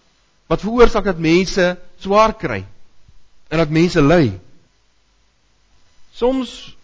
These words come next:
word 'n gelukkige gesin iets soos die vir ons voorgehou, ideale gesinnetjie,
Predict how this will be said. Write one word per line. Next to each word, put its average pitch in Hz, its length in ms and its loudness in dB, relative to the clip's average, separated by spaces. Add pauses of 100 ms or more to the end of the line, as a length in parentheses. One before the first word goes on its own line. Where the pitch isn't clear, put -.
(140)
word 185 300 2
'n 190 100 0
gelukkige 202 460 2
gesin 214 640 0 (500)
iets 226 220 -6
soos 202 160 -2
die 208 160 -2
vir 233 160 -2
ons 190 240 2
voorgehou, 117 880 0
ideale 151 560 2
gesinnetjie, 208 720 -4